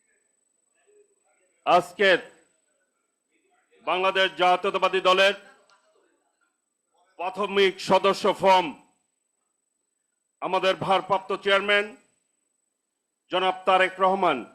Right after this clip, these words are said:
ইতিমধ্যেই ফর্ম নবায়ন করেছেন এবং বিএনপির বিপ্লবী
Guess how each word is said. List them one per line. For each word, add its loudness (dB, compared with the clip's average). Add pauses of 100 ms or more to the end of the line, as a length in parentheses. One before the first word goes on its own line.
(760)
ইতিমধ্যেই 0 (1080)
ফর্ম 2 (420)
নবায়ন 2 (100)
করেছেন -2 (500)
এবং 4 (2750)
বিএনপির 0
বিপ্লবী 0